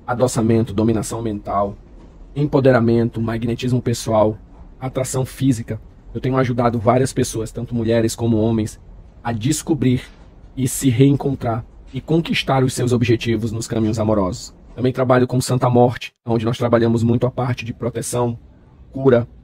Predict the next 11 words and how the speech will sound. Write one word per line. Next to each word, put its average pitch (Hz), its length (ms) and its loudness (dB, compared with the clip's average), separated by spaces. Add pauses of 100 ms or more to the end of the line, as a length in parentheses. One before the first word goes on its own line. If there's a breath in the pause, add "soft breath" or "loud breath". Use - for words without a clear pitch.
(160)
prosperidade, 120 680 2
abertura 123 360 -2
de 113 80 -6
caminhos, 113 440 -2 (280 soft breath)
causas 143 380 4
na 123 120 2
justiça. 117 540 -4 (180)
Tenho 127 120 -2
ajudado 120 340 -2
inúmeros 123 340 0
clientes 120 480 0